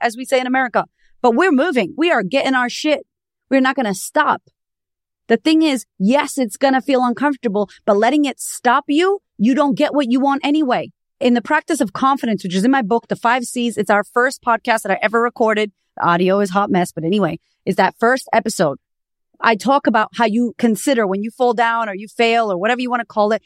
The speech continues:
you learn, you get back up and continue. And the fifth C in The Practice of Confidence is continue. The amount of people who fall flat on their ass and don't get back up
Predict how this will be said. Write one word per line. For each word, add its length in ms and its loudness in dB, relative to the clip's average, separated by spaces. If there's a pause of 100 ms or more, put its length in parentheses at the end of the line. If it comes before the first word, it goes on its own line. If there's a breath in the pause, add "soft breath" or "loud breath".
(140)
you 120 4
learn, 280 2
you 80 -4
get 160 0
back 200 -2
up 240 0
and 120 -8
continue. 480 0 (640)
And 100 4
the 60 0
fifth 340 -2 (160)
C 560 0
in 80 0
The 80 2
Practice 340 -2
of 120 -6
Confidence 420 0
is 140 -6
continue. 480 -2 (460)
The 120 4
amount 320 2
of 100 -2
people 320 0
who 120 2
fall 260 -2
flat 300 0
on 100 0
their 140 0
ass 180 -2
and 100 -2
don't 140 0
get 160 -2
back 180 0
up 160 -2